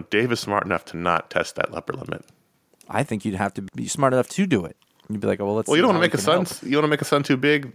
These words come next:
Speaker 1: you know?
Speaker 2: Yeah. Well, right. You, I mean, you wanna do it carefully. You know, like,
Speaker 1: Yeah.
Speaker 2: "Oh, I, f-, I fried Wisconsin."
Speaker 1: <laughs> Right.
Speaker 2: <laughs> Like, I didn't.
Speaker 1: Patreon dot com slash ifanboy. That's where you can s-, go support the show, like Jason and Dave. Thanks for being patrons.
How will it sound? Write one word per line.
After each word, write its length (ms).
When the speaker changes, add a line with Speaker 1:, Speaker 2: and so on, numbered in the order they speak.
Speaker 1:
you 80
know? 180
Speaker 2:
Yeah. 280
Well, 240
right. 340
You, 160
I 80
mean, 140
you 80
wanna 220
do 120
it 100
carefully. 540
You 120
know, 100
like, 200
Speaker 1:
Yeah. 160
Speaker 2:
"Oh, 240
I, 60
f-, 400
I 60
fried 400
Wisconsin." 560
Speaker 1:
<laughs> 320
Right. 280
Speaker 2:
<laughs> 140
Like, 200
I 60
didn't. 280
Speaker 1:
Patreon 340
dot 140
com 200
slash 200
ifanboy. 400
That's 160
where 60
you 40
can 100
s-, 100
go 260
support 340
the 60
show, 360
like 180
Jason 300
and 100
Dave. 260
Thanks 220
for 60
being 200
patrons. 600